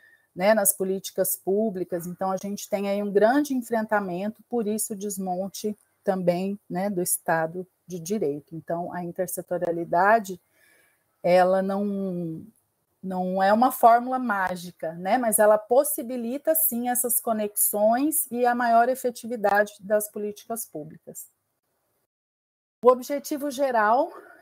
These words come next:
é analisar a intersetorialidade da rede de proteção social e o fluxo de atendimento destinado a crianças e adolescentes em situação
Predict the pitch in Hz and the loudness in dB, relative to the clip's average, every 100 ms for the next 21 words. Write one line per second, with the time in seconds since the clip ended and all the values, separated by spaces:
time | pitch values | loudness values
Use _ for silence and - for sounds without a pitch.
0 | _ 214 220 214 208 208 214 220 226 220 | _ 2 4 4 4 4 4 2 0 -2
1 | 202 226 302 339 294 262 254 240 220 208 | 0 0 0 -2 -2 -4 -4 -4 0 2
2 | 202 180 175 175 170 175 180 175 180 175 | 0 -2 -2 -2 -4 -4 -4 -4 -6 -8
3 | 170 175 180 170 175 - 226 277 254 - | -10 -12 -10 -8 -6 -6 -6 -6 -6 -4
4 | 214 220 247 294 294 - 262 320 - 247 | 0 0 0 -4 -8 -8 -6 -6 -6 -8
5 | 226 214 208 202 190 196 226 226 196 247 | -6 -6 -10 -12 -10 -8 -8 -10 -2 0
6 | 359 - - 285 214 214 240 262 - 214 | 0 -4 -10 -6 -4 -2 -4 -6 -6 -6
7 | 214 208 196 196 185 175 175 175 - 214 | -4 -6 -6 -6 -8 -6 -6 -4 -4 -6
8 | 226 - - 262 370 370 311 - 269 - | -8 -10 -8 -6 -4 -4 -6 -6 -6 -4
9 | - 208 220 | 0 0 0